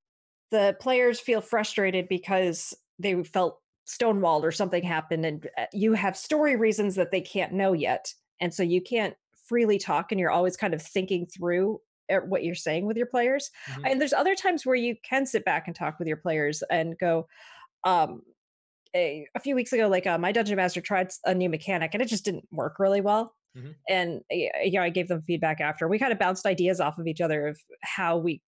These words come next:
Speaker 1: would improve that mechanic in the future in either a game I ran or a game that they ran. Um, and so th-, in that way, it was helpful 'cause it was more of us just kind of being objective and talking dungeon master to dungeon master,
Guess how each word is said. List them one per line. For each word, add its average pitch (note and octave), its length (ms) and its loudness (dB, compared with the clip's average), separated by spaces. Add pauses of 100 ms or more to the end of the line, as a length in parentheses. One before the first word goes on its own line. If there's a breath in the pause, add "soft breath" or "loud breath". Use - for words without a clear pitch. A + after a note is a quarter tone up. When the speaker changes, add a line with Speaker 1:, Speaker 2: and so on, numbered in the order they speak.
(200)
Speaker 1:
would F#3 200 2
improve F#3+ 380 2
that F3+ 160 0
mechanic D3+ 460 -2
in D#3 80 -6
the C#3 80 -8
future A3 440 0
in D#3+ 220 0
either D#3 360 0
a F#3 80 0
game E3 200 0
I E3 100 0
ran D#3+ 240 0
or C#3 80 -2
a D3 60 -4
game D3+ 200 -4
that F#3 140 -6
they F#3+ 140 0
ran. D#3 280 -2 (380 loud breath)
Um, F#3 280 0 (100)
and G3+ 100 0
so B3 100 0
th-, A3+ 120 -2
in C#4+ 100 2
that C#4+ 180 2
way, B3+ 120 4
it E3+ 80 0
was F3 140 0
helpful F3+ 380 0
'cause F3+ 180 -6
it F#3 60 4
was E3+ 180 0
more F3+ 180 2
of E3+ 100 0
us E3 180 0
just - 200 -12
kind F3+ 120 -2
of E3 60 -2
being F3 200 0
objective D#3+ 400 -2
and D#3 80 -8
talking D#3 320 -4
dungeon D#3 280 0
master C#3 280 -4
to C#3+ 80 -6
dungeon D3+ 320 -4
master, - 460 -10